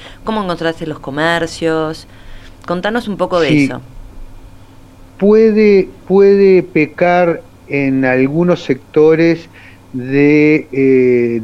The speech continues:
Speaker 2: demasiado optimismo. Este, se nota un poco en, en la calle, en la zona de los paseos y eso,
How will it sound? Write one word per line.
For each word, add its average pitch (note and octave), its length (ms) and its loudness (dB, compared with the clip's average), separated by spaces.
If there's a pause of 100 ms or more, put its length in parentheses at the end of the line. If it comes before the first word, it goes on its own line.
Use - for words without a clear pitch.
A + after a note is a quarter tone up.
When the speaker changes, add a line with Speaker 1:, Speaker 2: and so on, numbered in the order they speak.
Speaker 2:
demasiado C3 580 0
optimismo. C3 800 -6 (380)
Este, B2 420 -6
se C3 200 -2
nota D#3+ 240 0
un D#3 80 -2
poco D#3 440 0
en, B2+ 140 -4
en B2 500 -6
la A#2+ 140 -2
calle, C3+ 880 0
en A#2+ 100 -4
la A2+ 120 -4
zona C3 260 -4
de B2+ 60 0
los A#2+ 160 -4
paseos C#3 720 -2
y C3+ 80 0
eso, D3 300 0